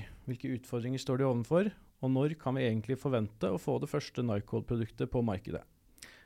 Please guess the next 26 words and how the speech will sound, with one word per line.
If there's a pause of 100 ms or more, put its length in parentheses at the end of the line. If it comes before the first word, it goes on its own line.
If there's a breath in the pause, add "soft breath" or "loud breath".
(140 loud breath)
Det
skal
vi
forsøke
å
dykke
dypere
ned
i
i
dag, (260)
ved
hjelp
av
dagens
gjest, (560 soft breath)
nemlig
deg,
eh, (180)
gründer
og
strategidirektør
i
Nycode
Therapeutics,
Agnete